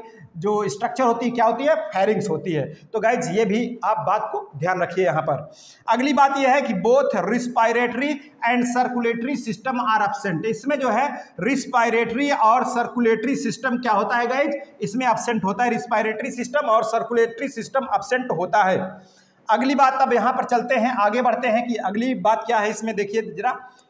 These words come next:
एक्सक्रीशन किसके थ्रू होता है। तो अब यहाँ पर देखिए अगली बात यह है guys, यहाँ पर कि excretion with help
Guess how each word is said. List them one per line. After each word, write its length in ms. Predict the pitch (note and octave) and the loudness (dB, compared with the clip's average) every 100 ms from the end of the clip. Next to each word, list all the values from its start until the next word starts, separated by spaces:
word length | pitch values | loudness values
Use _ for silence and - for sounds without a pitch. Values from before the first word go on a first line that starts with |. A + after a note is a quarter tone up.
| _ | _
एक्सक्रीशन 760 | A#3 - - A3 G3 A#3+ C4 C4+ - - _ _ _ _ _ _ - | -6 -6 -4 -2 -2 0 0 -2 -6 -16 _ _ _ _ _ _ -12
किसके 260 | F3+ F3 B3 | -8 -4 -4
थ्रू 220 | - A#3 | -2 0
होता 260 | A3 A3 G#3+ | 2 2 2
है। 200 | A3 - - - _ | 0 -2 -12 -18 _
तो 60 | B3+ | -2
अब 260 | C4 D4+ | 0 2
यहाँ 220 | C#4 A#3 | 2 2
पर 120 | C4+ A3+ | 0 -2
देखिए 260 | B3 B3+ | -2 -2
अगली 440 | B3+ B3 C4 A3 - | -2 -2 -2 -6 -4
बात 240 | F#3 A3+ A#3 | 0 0 0
यह 140 | C4+ | 0
है 140 | G#3+ G#3 | 2 2
guys, 280 | F3 F#3 E3 | 0 0 -2
यहाँ 180 | D#3+ | -4
पर 260 | E3 A#3+ - - _ _ D4+ | 0 -2 -2 -12 _ _ -6
कि 40 | |
excretion 960 | F4 E4 D4 - - A#3 B3 B3 D4 C#4+ | -6 -4 -6 -6 -8 -4 -2 0 2 2
with 180 | A#3+ B3+ | 0 0
help 320 | F#3 A#3+ F#3 | 0 0 0